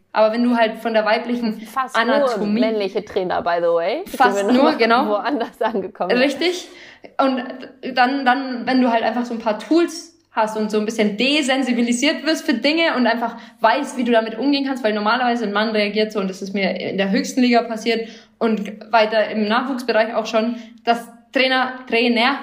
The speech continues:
Speaker 1: wollen das nicht wissen. Sie sagen einfach, "Alles klar, dann bleib zu Hause und meld dich wieder, wenn's geht." Aber
Speaker 2: Ja,
Speaker 1: sprich
Speaker 2: ja.
Speaker 1: bitte nicht weiter. Und das ist ja
Speaker 2: Ja,
Speaker 1: so
Speaker 2: ja.
Speaker 1: vielleicht, äh,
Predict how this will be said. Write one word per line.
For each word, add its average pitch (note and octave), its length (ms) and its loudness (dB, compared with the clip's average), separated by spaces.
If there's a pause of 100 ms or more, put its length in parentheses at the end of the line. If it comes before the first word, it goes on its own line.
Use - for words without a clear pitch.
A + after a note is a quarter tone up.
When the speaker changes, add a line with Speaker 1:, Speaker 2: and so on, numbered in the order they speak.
Speaker 1:
wollen B3 260 2
das A#3+ 280 0
nicht A#3 260 -2
wissen. A#3 400 2
Sie G#3 80 -2
sagen A3 240 2
einfach, A3 240 -2
"Alles A#3+ 260 2
klar, A#3+ 160 4
dann A3 120 2
bleib B3+ 240 0
zu C#4+ 80 2
Hause C4 240 2
und A#3+ 80 -4
meld A#3+ 180 -2
dich C#4 120 -10
wieder, B3+ 180 0
wenn's A#3+ 200 -2
geht." C#4 360 -2 (400)
Aber A#3+ 380 4
Speaker 2:
Ja, C#4 40 -10
Speaker 1:
sprich - 200 0
Speaker 2:
ja. G#4+ 180 2
Speaker 1:
bitte D#4+ 200 0
nicht D4 200 0
weiter. A3+ 500 2
Und B3 80 2
das B3 80 2
ist C#4+ 80 0
ja C4 180 4
Speaker 2:
Ja, C4+ 60 0
Speaker 1:
so C4+ 60 2 (100)
Speaker 2:
ja. G#3 280 0 (500)
Speaker 1:
vielleicht, C4 280 -2
äh, - 60 -12